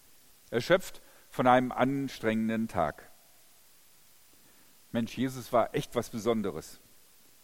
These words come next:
So wie Jesus, so einen hatten sie schon lange nicht mehr reden hören. Und sie, sie waren seine Schüler.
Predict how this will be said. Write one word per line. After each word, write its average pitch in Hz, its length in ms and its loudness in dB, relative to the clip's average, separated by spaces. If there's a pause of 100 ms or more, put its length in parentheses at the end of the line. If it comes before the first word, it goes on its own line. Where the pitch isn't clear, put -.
(540)
So 135 280 -2
wie 123 340 2 (320)
Jesus, 170 520 2
so 143 120 2
einen 135 460 2
hatten 135 220 -4
sie 127 160 -6
schon 120 200 -4
lange 123 260 2
nicht 101 180 -6
mehr 90 140 -4
reden 85 280 -6
hören. 78 300 -6 (1040)
Und 107 180 -6
sie, 107 460 -4 (280)
sie 135 360 -8
waren 135 380 -2
seine 156 520 -4
Schüler. 170 420 -2